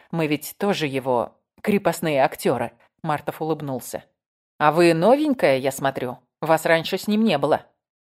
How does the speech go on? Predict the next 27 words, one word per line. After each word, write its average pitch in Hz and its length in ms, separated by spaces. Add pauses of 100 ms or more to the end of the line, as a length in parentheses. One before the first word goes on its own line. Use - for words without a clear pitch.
«А 190 80
что, - 260
были 170 220
другие?» 175 540 (500)
«Были 160 320
и 180 120
другие». 139 600 (640)
Кристина 247 460
смотрела 208 480
на 208 120
сцену. 139 540 (260)
Он 185 160
что, - 280
издевается? 160 720 (220)
Этот 214 280
театральный 196 640
администратор 175 840
или 175 160
как 185 280
его 147 160
там, 139 260 (320)
были 185 260
и 185 180
другие. 151 600 (200)
Ох, 208 240
Сава, - 380
Сава. 143 400